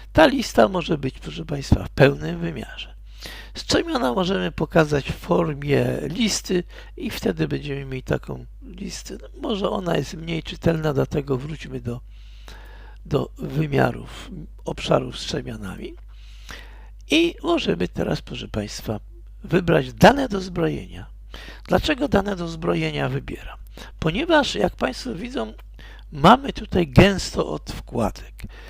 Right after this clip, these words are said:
Jeżeli zmienimy liczbę wkładek, znaczy średnicę wkładek, to ta liczba wkładek nam się na pewno zmieni. No więc zróbmy to. I teraz robimy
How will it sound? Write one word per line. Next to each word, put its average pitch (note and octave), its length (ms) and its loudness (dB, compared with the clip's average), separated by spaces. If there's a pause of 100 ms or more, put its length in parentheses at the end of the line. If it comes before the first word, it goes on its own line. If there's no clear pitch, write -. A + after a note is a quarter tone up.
(560)
Jeżeli A3+ 440 2
zmienimy F#3 520 -4
liczbę F#3+ 360 0
wkładek, - 720 0
znaczy - 260 -8
średnicę - 560 -6
wkładek, - 460 -12
to A#2 120 -6
ta - 180 6
liczba G3+ 360 2
wkładek F#3 480 -2
nam E3+ 160 -2
się - 140 -6
na E3 140 2
pewno G#2 380 -8
zmieni. F2+ 480 -10 (680)
No D#4+ 120 -2
więc A4 200 -8
zróbmy A2 440 -4
to. - 300 -4 (3750)
I C4+ 100 0
teraz E3 360 4
robimy C3+ 560 -2